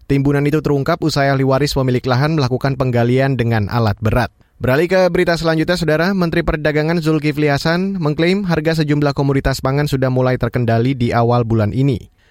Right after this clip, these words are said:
Menurutnya, harga-harga pangan mulai kembali normal pasca tingginya inflasi di Juli kemarin.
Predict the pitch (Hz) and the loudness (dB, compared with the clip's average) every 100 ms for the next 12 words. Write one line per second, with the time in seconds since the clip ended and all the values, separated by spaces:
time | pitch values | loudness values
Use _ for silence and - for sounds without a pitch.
0 | - 107 110 113 110 135 185 180 127 120 | -10 -2 0 0 0 0 -2 0 -2 0
1 | 127 123 123 120 127 156 160 131 131 127 | 0 0 0 0 0 0 0 2 2 0
2 | 123 120 117 120 120 131 175 156 127 143 | 0 0 2 2 2 0 0 0 -2 -2
3 | 131 120 120 131 123 127 123 156 113 101 | -2 0 0 0 0 0 0 0 0 2
4 | 123 110 120 135 135 80 | 0 0 -2 0 0 -2